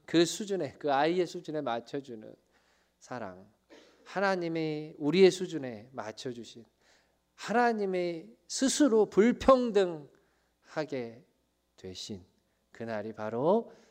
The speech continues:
크리스마스라는 것입니다. 가만히 생각해 봅니다. 왜 하나님이 나를 사랑하셨냐에 포커스하지 말고 오늘은 하나님이 나를 어떻게 사랑하셨냐를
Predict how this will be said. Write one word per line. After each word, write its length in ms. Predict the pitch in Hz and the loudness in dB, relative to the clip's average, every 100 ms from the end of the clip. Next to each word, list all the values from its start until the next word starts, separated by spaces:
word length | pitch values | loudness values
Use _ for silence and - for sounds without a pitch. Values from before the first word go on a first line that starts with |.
| _ | _
크리스마스라는 1040 | _ 185 185 - 143 113 - 113 101 110 110 | _ -2 -2 -4 -10 -10 -10 -12 -10 -10 -12
것입니다. 640 | 98 - 104 95 - - | -14 -16 -20 -20 -20 -18
가만히 440 | - 156 190 208 202 | -2 2 4 4 0
생각해 300 | 214 214 - | -2 -4 -4
봅니다. 240 | 165 139 | -10 -8
왜 200 | 123 165 | 2 6
하나님이 420 | 269 294 294 277 254 | 8 8 8 8 6
나를 200 | 214 196 | 6 4
사랑하셨냐에 800 | 202 208 180 170 170 143 139 160 | 4 2 0 -4 -8 -4 -4 -4
포커스하지 520 | 214 208 185 170 170 | -6 -6 -8 -10 -10
말고 460 | 143 110 - - _ _ _ _ _ _ - | -14 -14 -18 -20 _ _ _ _ _ _ -12
오늘은 300 | 147 180 185 | -6 -2 0
하나님이 380 | 185 208 202 190 | 0 -2 -4 -6
나를 200 | 170 151 | -4 -4
어떻게 460 | 151 156 185 - | -6 -10 -18 -16
사랑하셨냐를 1000 | - - 170 151 143 165 139 123 110 - | -18 -16 -14 -12 -14 -14 -18 -20 -20 -20